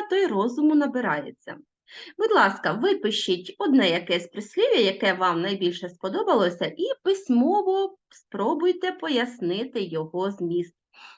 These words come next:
Натисніть, будь ласка, на паузу і виконайте це завдання.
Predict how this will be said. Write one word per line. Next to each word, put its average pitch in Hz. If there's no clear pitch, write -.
Натисніть, 240
будь 196
ласка, 175
на 165
паузу 202
і 311
виконайте 359
це 190
завдання. 190